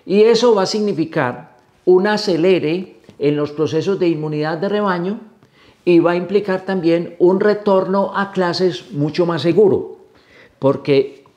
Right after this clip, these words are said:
vacunadas las personas, la generación de anticuerpos y de células T la inmunidad frente a covid diecinueve nos asegura que por lo menos los doce meses siguientes las personas estarán libres de la enfermedad.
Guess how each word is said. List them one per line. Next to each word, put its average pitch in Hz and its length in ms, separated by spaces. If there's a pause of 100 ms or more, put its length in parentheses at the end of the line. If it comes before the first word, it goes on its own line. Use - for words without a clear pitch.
vacunadas 147 680
las 208 140
personas, 202 640 (500)
la 139 240
generación 151 640
de 190 80
anticuerpos 180 920
y 151 120
de 139 120
células 185 560
T 175 460 (320)
la 131 140
inmunidad 143 640
frente 190 320
a 165 80
covid 165 260
diecinueve 180 540 (420)
nos 170 240
asegura 185 540
que 160 100
por 147 220
lo 139 100
menos 180 540
los 143 260
doce 185 260
meses 196 320
siguientes 170 640 (380)
las 160 260
personas 165 640
estarán 131 680
libres 170 600
de 131 140
la 117 160
enfermedad. 98 720